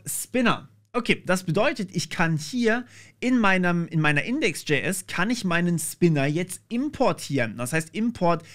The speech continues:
Spinner from Spin Punkt J S. Cool. Okay, was mache ich damit? Naja, ich sag ganz einfach Window Punkt, äh,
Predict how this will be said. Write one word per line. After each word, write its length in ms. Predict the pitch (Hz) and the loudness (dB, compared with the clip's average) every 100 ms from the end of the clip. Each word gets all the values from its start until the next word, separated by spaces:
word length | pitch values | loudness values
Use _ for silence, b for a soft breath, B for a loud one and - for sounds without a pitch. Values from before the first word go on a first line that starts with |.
| B - | B -4
Spinner 460 | - 180 170 175 | 2 4 4 0
from 460 | - - 160 143 - | -4 -2 0 0 -4
Spin 340 | - 147 127 | -6 -4 -4
Punkt 260 | 120 139 123 | -4 -4 0
J 160 | 214 208 | 2 0
S. 200 | 123 - _ _ | -4 -12 _ _
Cool. 240 | 339 220 - b b b - | 0 0 -4 b b b -4
Okay, 220 | 240 233 - | -2 -2 -2
was 160 | 226 | -2
mache 160 | 269 294 | -2 -2
ich 80 | 202 | 0
damit? 280 | 156 - | 0 0
Naja, 320 | - 156 233 220 | -2 0 2 2
ich 100 | 170 | 0
sag 120 | 196 | 0
ganz 140 | 185 | -2
einfach 300 | 170 170 170 - | -2 -2 -2 -2
Window 540 | 156 262 240 190 180 | 0 2 4 4 2
Punkt, 520 | 165 - 165 156 147 | 0 -2 0 -2 -6
äh, 160 | 101 | -10